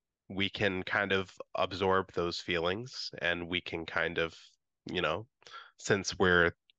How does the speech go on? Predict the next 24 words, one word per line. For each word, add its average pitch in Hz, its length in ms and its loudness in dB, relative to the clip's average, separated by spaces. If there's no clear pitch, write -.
empathetic 87 560 -2
human 87 340 -4
beings, 82 440 -2
we - 60 -6
can 87 180 -8
feel 87 380 4
those 85 280 2
feelings 85 500 2
as 85 160 -4
well. 87 380 4
So 107 200 4
I 101 80 6
was 98 120 2
wondering 104 480 4
what 95 400 0
strategies 92 840 -2
you 92 120 -6
use 85 840 -2
to - 140 -6
kind 90 380 -2
of 82 180 -2
deal 92 320 -2
with - 160 -4
that. - 320 -6